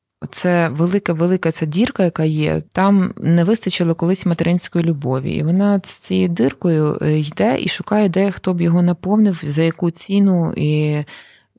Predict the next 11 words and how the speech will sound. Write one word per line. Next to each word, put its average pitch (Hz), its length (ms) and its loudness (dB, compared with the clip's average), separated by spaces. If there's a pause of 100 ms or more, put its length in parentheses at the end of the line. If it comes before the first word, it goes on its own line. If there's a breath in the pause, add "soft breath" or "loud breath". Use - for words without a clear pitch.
(160)
будь-що, 151 720 -2
будь-хто. 180 840 -2 (100)
Е, 147 540 -4
і - 80 -10
це 190 280 -2
цей 180 200 -2
крючочок, 180 580 -2
на 156 60 2
який 170 280 0
ми 165 280 2
западаємо 151 920 0